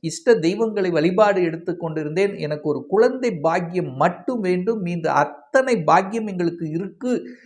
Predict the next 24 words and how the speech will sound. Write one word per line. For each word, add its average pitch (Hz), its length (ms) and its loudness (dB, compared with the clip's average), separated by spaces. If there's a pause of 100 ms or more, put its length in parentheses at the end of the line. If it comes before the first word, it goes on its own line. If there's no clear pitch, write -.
(140)
என்று 175 340 4
நினைத்து 208 560 -2
கொண்டு 196 380 4
அதனால 214 580 8
வருத்தப்பட்டு 196 760 2
கொண்டிருக்கக்கூடிய 165 840 -2
மிதுன 165 380 0
ராசி 196 400 0
என்பவர்களுக்கு 151 640 0
நல்லது 240 880 4
செய்யக்கூடிய 196 960 -2
ஒரு 156 280 -6
காலகட்டம். 147 580 0 (480)
குழந்தை 220 600 4
பாக்கியம் 220 520 4
கொடுத்து 175 440 -2
உங்க 165 380 -4
குடும்பத்தில் 214 580 -2
மன 156 200 0
மகிழ்ச்சி, 214 680 2 (300)
சந்தோஷத்தை 247 1000 2
கொடுக்கக்கூடிய 156 840 0 (280)
ஒரு 151 240 2
அற்புத 226 560 2